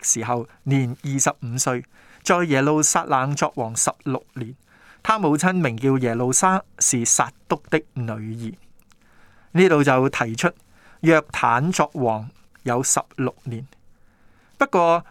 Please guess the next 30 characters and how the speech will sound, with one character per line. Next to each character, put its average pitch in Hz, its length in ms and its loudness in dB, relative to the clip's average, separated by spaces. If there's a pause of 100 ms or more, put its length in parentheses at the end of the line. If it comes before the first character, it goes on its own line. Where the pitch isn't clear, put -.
(120)
喺 190 180 0
第 160 180 0
三 240 340 2
十 - 120 -2
節 147 240 0
嗰 139 240 -2
度 147 200 0
呢， 165 180 -2 (260)
就 160 260 2
話 147 340 2
佢 147 280 2
在 135 140 2
位 127 300 0
係 117 80 -2 (100)
二 123 320 -4
十 - 280 -2
年 117 220 -6
嘅 123 80 -4
時 113 220 -4
間。 120 220 -4 (440)
何 117 280 0
西 - 120 2
亞 139 380 2
就 131 160 0
殺 135 280 2
咗 131 400 2
以 131 180 -2
色 196 220 2
列 139 180 -2
王 117 300 -6